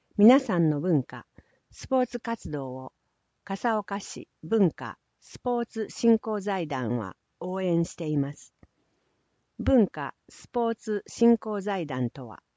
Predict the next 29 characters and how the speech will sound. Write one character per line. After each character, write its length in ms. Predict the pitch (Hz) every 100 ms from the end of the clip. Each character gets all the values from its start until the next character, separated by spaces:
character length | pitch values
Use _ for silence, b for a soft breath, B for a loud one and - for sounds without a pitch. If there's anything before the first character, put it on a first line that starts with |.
| _ _ _ _ _ _ -
市 180 | -
民 300 | 302 247 180
や 200 | 156 139 - -
地 160 | 170
元 240 | 208 226 214
企 180 | - 160
業、 220 | 139 143 - _ _ _ -
団 340 | 185 208 277 277
体 220 | 254 240
な 160 | 247
ど 100 | 208
か 160 | 170 151
ら 100 | 139
の 200 | 135 120 -
寄 140 | 196
付 160 | 196 240
金 260 | 220 196
と 260 | 190 170 - _ _
市 220 | - 294
か 160 | 233 190
ら 140 | 160
の 220 | 151 110 _ b
出 420 | - - 202 240 226
演 260 | 220 214
金 320 | - 196 190
に 160 | 180 175
よ 120 | 165
る 200 | 160 156 _ _ _ _
約 420 | 180 208 - 147